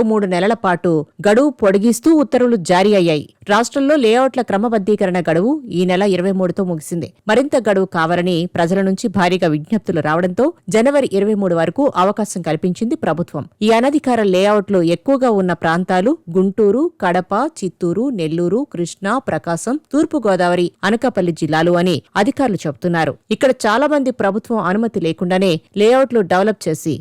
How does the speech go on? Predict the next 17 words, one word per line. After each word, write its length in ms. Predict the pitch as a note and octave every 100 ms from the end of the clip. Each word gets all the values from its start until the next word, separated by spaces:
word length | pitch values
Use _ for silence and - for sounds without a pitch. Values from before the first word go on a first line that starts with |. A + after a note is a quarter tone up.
| -
ప్రజలకు 400 | G3+ G#3 C#4+ D4+ F4
ప్లాట్లు 320 | G#3+ G3+ G#3+ F#3
అమ్ముతున్నట్లు 580 | F3 G3+ G3 F3+ - G#3+ D#3+ E3+
గుర్తించారు. 540 | - F#3+ - D#3+ - - -
ఈ 40 | G3+
నేపథ్యంలో 500 | G#3+ D4 B3 C4 A#3+ F#3+ E3+
ఇప్పటికే 320 | E3 G#3+ A3+ D4
ప్లాట్లు 280 | A#3 A3+ A#3 -
కొనుగోలు 320 | F#3 G3 G#3+ G3
చేసిన 220 | F3+ F#3 D#3+
వారు 180 | D#3+ C#3+ - -
తమ 140 | G3+ G#3+
స్థలాన్ని 400 | A3+ G#3+ C4+ D4+ -
చట్టబద్ధంగా 600 | F#3 G3+ G3 F#3+ F#3+ A3 F3
మార్చుకోవాలంటే 800 | F3 - - F#3 E3 E3 E3+ F3 F3 - - G#3+
ఎల్ఆర్ఎస్ 400 | B3 B3+ B3 - F3
ద్వారా 260 | F3 F3+